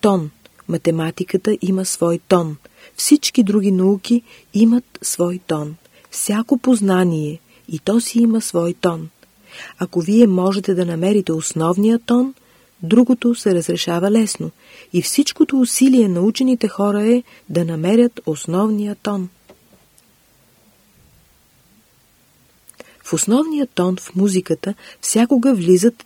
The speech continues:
три качества. Първо влиза една мисловна енергия в тона, после влиза една духовна енергия на чувствата. След това тонът има и сила.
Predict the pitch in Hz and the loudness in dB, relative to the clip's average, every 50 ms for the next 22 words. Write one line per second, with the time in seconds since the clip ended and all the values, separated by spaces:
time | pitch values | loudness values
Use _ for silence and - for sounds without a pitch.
0 | _ - - 247 247 - - 170 165 165 - - - - - - 156 160 _ _ | _ 2 4 4 4 4 0 -4 -2 -2 -4 -8 -8 -8 -10 -10 -12 -12 _ _
1 | _ _ _ _ _ _ - - - - - _ - - 277 302 302 302 269 233 | _ _ _ _ _ _ -20 -20 -20 -20 -20 _ 0 2 4 6 6 6 4 6
2 | 240 254 247 254 240 214 240 240 226 214 202 - - 208 226 240 233 240 226 214 | 4 6 6 6 6 6 6 4 4 4 2 2 4 6 6 6 4 4 2 2
3 | 196 180 180 180 175 180 165 160 165 165 - - - 160 147 151 151 156 156 _ | 0 0 0 2 2 0 0 0 -2 -4 -4 -2 -4 -2 -2 -2 -4 -8 -10 _
4 | _ _ _ _ - - - 160 170 175 - - 220 247 254 202 185 190 208 196 | _ _ _ _ -16 -6 -6 -4 -4 -4 -2 4 4 4 4 4 0 -2 0 0
5 | 214 196 185 170 180 190 190 165 175 - - - 185 208 226 226 233 220 202 185 | 0 0 0 0 0 -2 0 0 -2 -4 0 0 2 2 4 4 4 4 2 2
6 | 190 202 202 190 175 190 185 170 165 165 - - - 220 220 - - - - - | 0 0 0 0 -2 -2 -4 -2 -6 -8 -8 -4 -6 -4 -6 -6 -8 -10 -12 -12
7 | - - - _ _ _ _ _ _ - - - - - - - - - 262 262 | -12 -18 -20 _ _ _ _ _ _ -20 -20 -20 -20 -18 -12 -4 2 4 4 4
8 | - - 277 277 294 - - 220 226 233 233 - 214 214 214 226 220 214 - - | 4 2 2 2 2 0 2 2 2 2 2 2 0 0 2 2 0 0 0 0
9 | - - 277 269 240 151 139 | 2 2 4 4 4 2 0